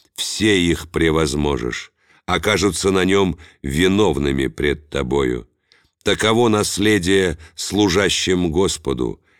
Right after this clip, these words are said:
и вы будете предо мною праведны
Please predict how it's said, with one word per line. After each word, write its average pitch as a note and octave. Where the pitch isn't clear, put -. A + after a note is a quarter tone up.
и G2+
вы A2
будете G2+
предо F2+
мною F2
праведны C#2